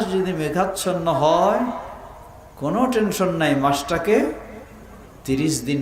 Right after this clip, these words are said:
পূর্ণ করো, পরের দিন অটোমেটিক পরের মাস চাঁদ দেখা গেলেও আসবে,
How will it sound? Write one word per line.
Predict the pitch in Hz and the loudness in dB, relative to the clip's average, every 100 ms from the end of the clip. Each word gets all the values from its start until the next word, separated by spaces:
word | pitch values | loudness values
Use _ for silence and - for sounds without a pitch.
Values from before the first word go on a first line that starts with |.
| 123 | -2
পূর্ণ | 151 160 180 180 | -2 0 0 2
করো, | 190 220 | 4 6
পরের | 220 151 156 151 151 | 4 4 4 2 0
দিন | 165 | 2
অটোমেটিক | 151 170 180 196 240 302 - - - - - - - - - - | 2 2 0 2 2 2 -2 -14 -16 -18 -20 -20 -20 -20 -14 -2
পরের | 131 143 151 | 0 2 2
মাস | 175 247 277 - - - - - - - - | 4 4 2 -4 -10 -12 -16 -18 -20 -20 -10
চাঁদ | - 156 151 | 0 2 4
দেখা | 147 151 175 | 2 2 4
গেলেও | 196 214 220 196 | 4 6 6 6
আসবে, | 190 - 220 | 4 4 4